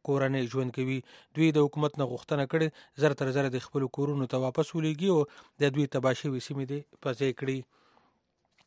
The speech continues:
د پاکستان سپریم کورټ دوه کسیزه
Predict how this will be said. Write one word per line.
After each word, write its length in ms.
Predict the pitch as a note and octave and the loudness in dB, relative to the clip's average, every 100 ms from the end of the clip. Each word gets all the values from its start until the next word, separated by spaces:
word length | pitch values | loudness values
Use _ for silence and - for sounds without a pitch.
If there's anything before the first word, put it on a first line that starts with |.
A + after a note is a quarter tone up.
| _ _ - - - - | _ _ -20 -20 -20 2
د 100 | D#3+ D#3 | 6 8
پاکستان 360 | F3+ E3+ G3 F3+ | 8 6 4 4
سپریم 260 | E3 E3+ D#3+ | 2 0 4
کورټ 160 | F3 D#3 | 4 4
دوه 100 | D#3 | 0
کسیزه 280 | D#3 - D#3+ | 0 -2 0